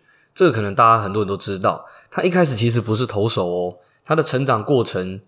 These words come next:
跟一般的大联盟选手其实很不一样，他的成长过程一直都是游击手，那直到大学都还是，一直到了二零一零年的时候，教练才建议他转练投手。虽然才练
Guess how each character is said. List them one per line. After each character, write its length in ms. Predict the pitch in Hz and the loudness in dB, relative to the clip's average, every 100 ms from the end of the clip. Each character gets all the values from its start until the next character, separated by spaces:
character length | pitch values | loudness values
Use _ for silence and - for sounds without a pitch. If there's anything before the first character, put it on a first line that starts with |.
| _ - | _ -4
跟 320 | 127 123 123 127 | 0 0 -2 -4
一 60 | |
般 200 | 113 117 | -2 0
的 220 | 107 101 | 0 -2
大 140 | 95 120 | 0 0
联 100 | 110 | 0
盟 100 | 98 | -6
选 140 | 98 | -8
手 240 | 95 92 87 | -6 -8 -6
其 140 | 101 | -6
实 100 | 98 | -6
很 180 | 92 90 | -8 -8
不 200 | 110 101 | -6 -6
一 80 | 98 | -6
样， 220 | 95 - - _ | -6 -8 -18 _
他 120 | 139 | 0
的 40 | 143 | 2
成 140 | 139 | 2
长 140 | 135 | 0
过 160 | 123 135 | 2 0
程 120 | 113 - | 0 -4
一 80 | 143 | -8
直 260 | - 95 | -8 -8
都 200 | 90 107 | -4 -2
是 220 | 107 110 101 | -2 -4 -6
游 180 | 98 | -6
击 240 | 95 98 98 | -6 -8 -6
手， 300 | - 73 - _ _ _ | -4 -6 -8 _ _ _
那 220 | 139 139 - - _ | 0 0 -2 -14 _
直 220 | - 113 | -6 -4
到 180 | 107 117 | 0 0
大 240 | 113 143 101 | 2 0 0
学 240 | - 92 | -4 -8
都 200 | - 110 | -4 -4
还 200 | 92 90 | -4 -6
是， 360 | - 104 85 - _ _ _ - | -6 -6 -8 -14 _ _ _ -10
一 100 | - | -4
直 180 | - | -4
到 240 | 156 143 110 | 0 0 2
了 280 | 98 92 - | 0 -2 2
二 120 | 151 | 2
零 220 | 107 104 147 | 2 -6 -4
一 140 | 160 | -4
零 180 | 120 104 | -4 -4
年 160 | 95 | -8
的 80 | 90 | -8
时 180 | - 95 | -8 -6
候， 260 | 107 101 87 | -4 -4 -2
教 220 | - 127 | 2 2
练 140 | 127 | 2
才 160 | 107 98 | -2 -6
建 240 | 95 113 | -4 -4
议 60 | 107 | -4
他 240 | 104 98 | -4 -6
转 240 | 95 92 95 | -4 -6 -4
练 160 | 107 | -6
投 180 | - 87 | -6 -8
手。 300 | - - - _ _ _ _ _ | -6 -8 -10 _ _ _ _ _
虽 160 | - 170 | -2 2
然 160 | 156 135 | 4 2
才 140 | 123 | 0
练 380 | 139 127 104 | 2 0 -4